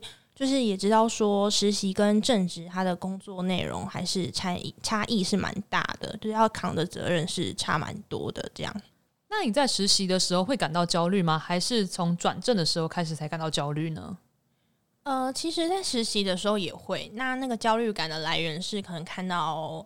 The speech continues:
Speaker 1: 呃，其他的正职，就是可能跟我差一两岁，但他们可能扛的责任比较多，或者是觉得他们工作能力很好，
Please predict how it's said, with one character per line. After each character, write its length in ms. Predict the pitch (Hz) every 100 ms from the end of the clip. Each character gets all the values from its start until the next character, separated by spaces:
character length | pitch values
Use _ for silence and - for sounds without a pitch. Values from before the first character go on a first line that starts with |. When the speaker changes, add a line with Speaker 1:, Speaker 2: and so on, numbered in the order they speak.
| -
Speaker 1:
呃， 80 | 165
其 140 | -
他 100 | 202
的 80 | 226
正 280 | 214 302 196
职， 340 | - 156 156
就 80 | 202
是 60 | 214
可 100 | 190
能 140 | 175
跟 120 | 190
我 120 | 202
差 360 | - - 185 180
一 100 | 220
两 120 | 190 185
岁， 320 | - 196 170 202
但 140 | 208
他 140 | 214 214
们 240 | 208 185 - -
可 120 | -
能 80 | 202
扛 180 | 196 202
的 80 | 208
责 160 | 214 254
任 80 |
比 60 | 247
较 120 | 214
多， 320 | 220 214 196
或 160 | 196 226
者 60 | 208
是 240 | 220 196
觉 160 | 185 175
得 100 | 175
他 140 | 202
们 160 | 202 180
工 160 | 196
作 140 | 208 196
能 200 | 147 151
力 180 | 170 165
很 260 | 180 147
好， 320 | 165 - -